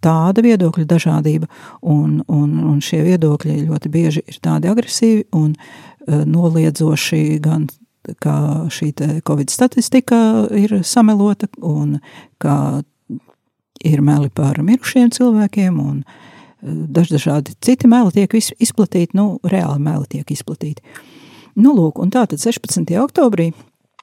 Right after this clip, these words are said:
arī katoļu grupā tika nopublicēts viens, eh, viedoklis, n-, ko publicēja tāda meitene Elīna Lāce, eh, kura, eh,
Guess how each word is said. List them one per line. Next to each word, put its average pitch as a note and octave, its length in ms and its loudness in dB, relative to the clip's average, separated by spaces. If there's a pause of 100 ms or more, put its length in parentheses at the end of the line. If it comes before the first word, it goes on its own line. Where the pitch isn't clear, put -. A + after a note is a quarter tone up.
(240)
arī G3 240 2
katoļu D#3+ 360 -2
grupā F3+ 520 0
tika G#3+ 240 -2
nopublicēts F3+ 680 -4
viens, G#3 340 -2 (720)
eh, D#3+ 60 -2
viedoklis, D#3+ 920 0 (520)
n-, F#3+ 380 -2
ko F#3 200 0
publicēja E3+ 580 0
tāda D#3 280 -4
meitene D#3+ 400 -2
Elīna D#3 300 -2
Lāce, C4+ 320 0 (500)
eh, E3+ 260 -2
kura, B3+ 260 2
eh, F3+ 360 -2